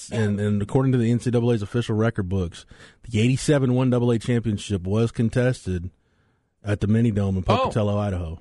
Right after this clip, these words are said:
Speaker 2: Oh, well, I stand corrected, and I'm glad to, I'm glad to know they got to host that. I'm glad to know that. I know they had one in the Tacoma Dome, and I know what I'm thinking of. The women's Final Four went in back-to-back years to the Tacoma Dome because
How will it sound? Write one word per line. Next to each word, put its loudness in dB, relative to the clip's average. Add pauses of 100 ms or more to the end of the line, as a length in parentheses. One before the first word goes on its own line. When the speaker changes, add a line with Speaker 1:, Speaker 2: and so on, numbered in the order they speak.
(140)
Speaker 2:
Oh, 0
well, -6
I -2
stand -6
corrected, -4
and -4
I'm -4
glad -2
to, -6
I'm -4
glad -2
to -2
know 0
they -8
got -4
to -4
host -4
that. -6 (320)
I'm -4
glad -2
to -2
know -6
that. -6 (220)
I -2
know 0
they 0
had -2
one -2
in -4
the -4
Tacoma -4
Dome, -12 (640)
and -2
I -4
know -2
what -4
I'm -4
thinking -6
of. -12 (240)
The -4
women's -2
Final -4
Four -2
went -2
in -4
back-to-back -6
years -6
to -6
the -8
Tacoma -6
Dome -4
because -6